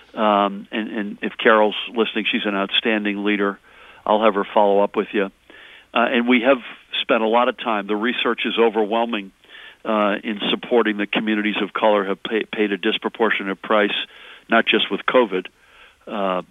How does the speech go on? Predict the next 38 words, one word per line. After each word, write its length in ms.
but 260
with 300
the 220
economic 580
fallout 440
and 400
with 240
the 120
mental 360
health 220
fallout. 420
There's 140
just 180
no 100
question 400
about 280
it. 120
That's 200
why 140
I 40
mentioned 400
earlier 400
when 180
you 120
look 260
at, 140
uh, 60
and 320
I, 300
I've 140
said 120
this 180
on 80
this 120
program 420
before 320
with 100
Nancy, 380